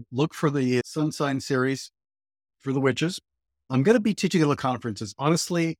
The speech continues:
if you go to my website, which is just evo dominguez junior dot com, I have a teaching schedule there. I'm going to Pagana Con in Minneapolis.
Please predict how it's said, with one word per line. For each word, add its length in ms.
if 100
you 60
go 120
to 60
my 80
website, 480
which 140
is 100
just 340
evo 240
dominguez 380
junior 320
dot 300
com, 440
I 60
have 140
a 20
teaching 380
schedule 400
there. 420
I'm 80
going 300
to 480
Pagana 360
Con 360
in 120
Minneapolis. 840